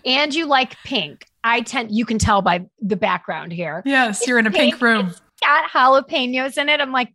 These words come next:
Speaker 1: "This couldn't be more perfect." So try the Jalapeno Business,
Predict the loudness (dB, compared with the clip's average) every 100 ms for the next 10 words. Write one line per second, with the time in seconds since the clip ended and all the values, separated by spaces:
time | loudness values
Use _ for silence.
0 | -4 -4 -4 -6 -4 -4 -4 -4 0 0
1 | 0 0 -2 0 -4 0 2 2 -2 -18
2 | -2 2 2 2 2 2 0 -2 0 0
3 | 0 -4 -6 -10 -12